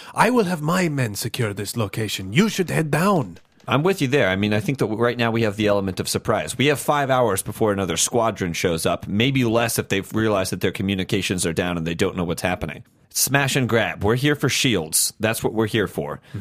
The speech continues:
Speaker 2: I don't care what the Empire's here for.
Speaker 1: Look, eh, wh-, while you're down there, try to find an alternate way out. Uh, we will secure this as long as we can. Maybe leave a few nasty surprises behind.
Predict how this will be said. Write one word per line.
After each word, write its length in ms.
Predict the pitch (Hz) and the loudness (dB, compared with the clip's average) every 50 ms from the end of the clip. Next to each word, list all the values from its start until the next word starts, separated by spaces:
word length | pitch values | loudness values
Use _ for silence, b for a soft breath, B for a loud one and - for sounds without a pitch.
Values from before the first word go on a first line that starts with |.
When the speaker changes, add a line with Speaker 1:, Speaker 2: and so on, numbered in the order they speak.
| B | B
Speaker 2:
I 80 | B 98 | B 0
don't 140 | 113 127 - | 0 0 0
care 220 | - 147 131 120 | 0 0 0 2
what 140 | 117 110 - | 0 0 0
the 120 | 107 104 | 0 0
Empire's 420 | 104 98 90 98 82 78 73 - - | 0 0 0 -2 -2 -2 -2 -4 -4
here 140 | 80 73 | -4 -6
for. 320 | 71 - - 69 69 - - _ _ _ _ _ _ | -6 -8 -10 -12 -12 -14 -18 _ _ _ _ _ _
Speaker 1:
Look, 180 | - 101 - - - | -6 -6 -4 -4 -2
eh, 200 | 127 131 127 120 | 0 0 0 0
wh-, 220 | 117 120 123 - | 0 0 0 0
while 140 | 123 139 139 | 0 0 2
you're 160 | 135 135 139 | 2 2 2
down 300 | 127 120 135 120 120 117 | 0 0 -2 -4 -4 -4
there, 160 | 113 113 104 - | -4 -4 -6 -6
try 200 | - 131 131 127 | -4 -4 -4 -2
to 120 | - 147 | -2 -2
find 320 | 135 - 139 135 139 135 135 | -2 -2 0 0 0 2 0
an 80 | 135 135 - | 0 0 0
alternate 500 | 135 131 123 - 143 123 117 117 - - | -2 -2 0 0 -2 0 0 -2 -4 -6
way 240 | 104 110 107 104 | -6 -4 -4 -4
out. 340 | 101 95 90 78 - - - | -4 -6 -8 -10 -14 -16 -14
Uh, 220 | - 98 92 92 98 | -12 -10 -10 -8 -8
we 140 | 110 123 | -6 -4
will 100 | 131 131 | -2 -2
secure 380 | 117 - 139 131 - 156 151 143 | -2 -2 -4 -2 0 2 2 2
this 240 | 131 139 123 - 127 | 2 0 0 0 -2
as 120 | 117 104 113 | -4 -2 0
long 280 | 113 110 107 104 98 | 0 0 0 0 -2
as 100 | 95 - | -6 -6
we 120 | 110 113 110 | -6 -6 -4
can. 420 | - 190 196 196 190 196 196 185 - | 0 0 2 2 4 2 2 2 2
Maybe 260 | 135 135 113 120 113 | 2 2 2 0 0
leave 280 | 113 120 123 123 110 113 | 0 2 2 2 0 -2
a 60 | 110 | -2
few 180 | - 139 139 | 0 0 0
nasty 460 | 123 117 117 120 123 113 - - 131 113 | 2 2 0 -2 -2 -2 -4 -4 -4 -4
surprises 680 | - - - - 151 151 147 143 139 135 135 127 123 | -4 -6 -6 -2 0 2 2 2 0 0 -2 -4 -2
behind. 560 | - 131 120 120 131 131 131 127 123 120 - | 0 0 0 2 2 2 2 0 -2 -4 -6